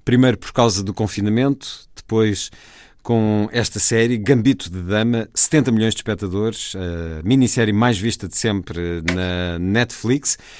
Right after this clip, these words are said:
Já aqui elogiámos bastante os desempenhos desta série, a história a partir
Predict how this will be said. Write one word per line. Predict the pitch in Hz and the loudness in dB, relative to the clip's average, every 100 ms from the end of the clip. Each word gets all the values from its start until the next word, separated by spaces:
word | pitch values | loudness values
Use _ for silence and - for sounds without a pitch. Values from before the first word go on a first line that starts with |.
| - - - - | -20 -20 -20 -16
Já | - 90 104 | -8 -4 -4
aqui | 104 - 107 101 95 | -4 -4 -2 0 0
elogiámos | 92 113 95 107 113 113 98 | -2 -2 0 0 2 0 -4
bastante | 98 95 110 - 127 123 - 107 95 92 80 | -6 -2 -2 2 2 2 -2 -2 -2 -4 -8
os | 92 | -6
desempenhos | 80 98 113 117 120 101 | -4 -4 0 0 0 -4
desta | 82 90 - | -8 -8 -6
série, | - - 90 98 101 | -4 -2 -2 -6 -6
a | - | -4
história | - - 104 123 117 101 | -4 -2 -2 0 -2 -6
a | |
partir | 95 98 - 107 | -6 -8 -6 -4